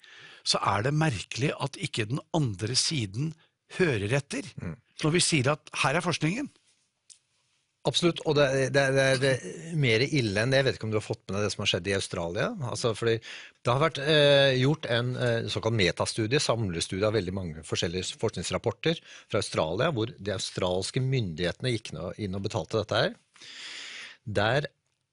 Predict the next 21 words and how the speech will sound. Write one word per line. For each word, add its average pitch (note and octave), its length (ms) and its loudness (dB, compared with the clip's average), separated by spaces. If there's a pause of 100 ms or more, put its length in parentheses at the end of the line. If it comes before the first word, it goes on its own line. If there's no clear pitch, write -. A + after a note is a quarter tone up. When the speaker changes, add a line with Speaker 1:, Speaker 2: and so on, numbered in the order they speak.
(300)
Speaker 3:
er G#2+ 160 2
det G#2+ 140 -2
da A#2 100 2
avdekket F2 560 -4
juks - 800 -2 (640)
fra, G2 640 -2 (800)
eh, F#2+ 640 0
denne F2+ 400 -2
forskningsgruppens F#2+ 560 -6
side. G#2 460 -2 (760)
De G2 160 0
har B2 80 2
jukset - 500 -4
for A2+ 220 0
å A#2+ 60 -2
få A2 260 0
frem G2 400 -2
at - 160 -4
homopati G2+ 480 -2
ikke G#2 160 0
virker. - 320 -6